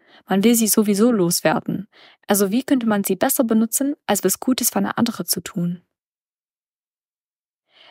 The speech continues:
Wenn man diese Minute wirklich benutzen will, zuerst muss man lernen, den anderen zu sehen.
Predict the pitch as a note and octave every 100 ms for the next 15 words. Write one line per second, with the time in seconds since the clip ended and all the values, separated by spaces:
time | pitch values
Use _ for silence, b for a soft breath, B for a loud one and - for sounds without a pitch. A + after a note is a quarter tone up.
0 | - G#3+ A3+ C4+ C#4 A#3+ A3 G#3+ A3+ A3+
1 | F#3+ A3+ - A3+ - G3+ G#3 - F#3+ F3+
2 | F3 F#3+ A3 _ _ b b b - -
3 | C4 - C4 - A3+ G#3 G3 G3+ G3 G3+
4 | _ - G3+ - A3 A3+ G#3 - F#3 E3+
5 | F3+ E3+ E3+